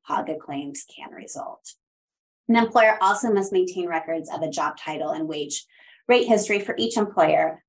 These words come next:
for the duration of the employment, and then an additional three years after the end of that employment. With respect to reporting, the law amends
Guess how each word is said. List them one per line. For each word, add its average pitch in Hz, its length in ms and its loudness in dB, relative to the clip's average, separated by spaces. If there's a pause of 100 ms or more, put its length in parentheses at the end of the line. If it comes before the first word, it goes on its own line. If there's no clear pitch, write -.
for 190 80 0
the 185 100 4
duration 190 480 2
of 175 120 0
the 170 100 -4
employment, 156 640 -2 (420)
and 175 200 2
then 160 220 2
an 160 140 2
additional 156 420 -2
three 156 220 -4
years - 560 -4
after - 320 -2 (160)
the - 120 -8
end - 120 -12
of - 80 -12
that - 180 -8
employment. - 480 -16 (680)
With 240 200 6
respect 214 400 2
to 202 100 -6
reporting, 226 680 2
the 226 100 6
law - 240 6
amends 180 460 0